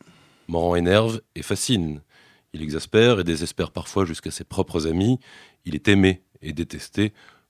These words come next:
parfois par les mêmes. Il est vrai que l'homme n'a pas été épargné par les événements et qu'en retour, il n'a pas cherché à les éviter. Né en dix-huit cent quatre-vingt-huit, décédé en dix-neuf cent soixante-seize,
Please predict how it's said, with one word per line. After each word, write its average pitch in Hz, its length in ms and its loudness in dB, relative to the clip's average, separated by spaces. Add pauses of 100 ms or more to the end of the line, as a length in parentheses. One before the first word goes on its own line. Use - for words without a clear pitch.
(160)
parfois - 240 0
par 82 140 0
les 85 60 4
mêmes. 76 260 -4 (1160)
Il 95 80 2
est - 20 6
vrai 117 160 6
que - 80 2
l'homme 113 140 8
n'a 104 100 4
pas 104 180 4
été 98 200 0
épargné 101 400 4
par 92 140 0
les 87 120 0
événements 107 560 4 (540)
et - 60 -14
qu'en 87 160 -2
retour, 107 500 4
il 90 60 2
n'a 87 100 2
pas 95 160 0
cherché 101 520 0 (280)
à 107 60 0
les 107 120 2
éviter. 98 400 -2 (840)
Né 87 180 4
en 90 120 4
dix-huit 85 260 -4
cent - 160 -6
quatre-vingt-huit, 98 680 0
décédé 87 380 -4
en 90 80 0
dix-neuf 85 320 -4
cent 92 100 -12
soixante-seize, 104 800 2